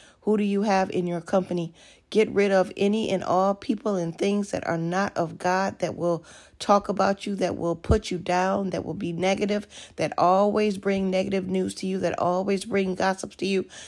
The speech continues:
that always bring so many, um, things to bring you down, just talking about you bad. And they do not need you to be blessed, and they,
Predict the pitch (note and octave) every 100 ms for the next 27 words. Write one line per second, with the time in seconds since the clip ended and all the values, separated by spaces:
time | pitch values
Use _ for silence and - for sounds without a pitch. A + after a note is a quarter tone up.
0 | - F3 G2 E3 F#3+ G#3 G3+ F#3 G3 G3
1 | F#3 - - - - - - G3 G#3 G#3
2 | G#3 G3+ - - _ - G2+ - - G3+
3 | G3 - F3+ G3 G3+ G3+ G3 F#3+ F#3 F3
4 | F2+ - F2+ - G3 F#3+ F#3+ G#3 G3+ -
5 | F#3+ G3 F#3+ F#3 F3+ E3+ - - - _
6 | - E3 F#3+ G3 G3 G3 G3 - _ _
7 | _ _ _ - A#2+ F3 G#3 G3 F#3+ G3+
8 | F#3+ - _ _ _ _ _ _ - G#3+
9 | F#3 G#3 G3+ F3+ - _ - E3+ F3+ G#3+
10 | G3+ - - E3+ E3+ F#3+ F3